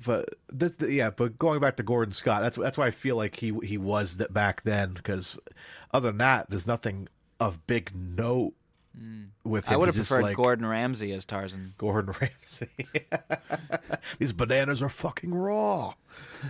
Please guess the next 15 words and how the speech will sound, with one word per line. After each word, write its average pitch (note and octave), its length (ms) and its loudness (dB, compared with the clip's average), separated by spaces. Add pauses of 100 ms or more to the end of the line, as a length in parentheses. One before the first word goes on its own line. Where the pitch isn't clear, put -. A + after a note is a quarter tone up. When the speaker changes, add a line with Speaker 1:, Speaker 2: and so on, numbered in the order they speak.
(960)
Speaker 2:
What, A#3+ 220 -4
go C4+ 160 10
back B3+ 220 6
to B3 80 2
the G#3+ 100 8
kitchen, F#3 400 0
Cheetah. D#3+ 500 4 (440)
<laughs> G4+ 80 -2 (1800)
Speaker 1:
But B2+ 120 2
yeah, G2 180 0
so, A2+ 580 2
so D3 160 0
yeah, C3 160 2
he's, A2+ 200 0
uh, D#2 200 -4